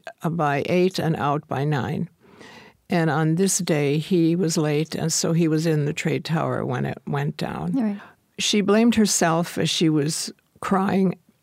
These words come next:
Speaker 1: She was at her wit's end. And about a year later, um, we would meet, by the way, every month or so. About a year later,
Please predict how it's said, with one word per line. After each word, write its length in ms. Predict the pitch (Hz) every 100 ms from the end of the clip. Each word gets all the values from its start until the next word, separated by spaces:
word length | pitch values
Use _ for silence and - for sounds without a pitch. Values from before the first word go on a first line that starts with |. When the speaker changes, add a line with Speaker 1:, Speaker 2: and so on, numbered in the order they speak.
| _ -
Speaker 1:
She 260 | - 180
was 580 | 156 151 139 147 - - _ _ -
at 160 | 185 175
her 100 | 165
wit's 340 | 175 175 -
end. 320 | 143 135 156 - _ - - - - - - - _ -
And 520 | 190 185 185 196 240 -
about 280 | 208 254 277
a 60 |
year 300 | 220 202 226
later, 580 | 214 170 175 156 135 - _ -
um, 420 | 175 156 147 151 - -
we 460 | 64 - 247 185
would 220 | 170 170
meet, 280 | 165 165 147 - -
by 240 | 156 156
the 100 | 143
way, 160 | 147 135
every 240 | 139 156 151
month 340 | 147 143 151
or 100 | 156
so. 420 | - 139 135 226 - _ - - - -
About 220 | 208 220
a 40 | 208
year 300 | 190 180 175
later, 520 | 156 156 151 131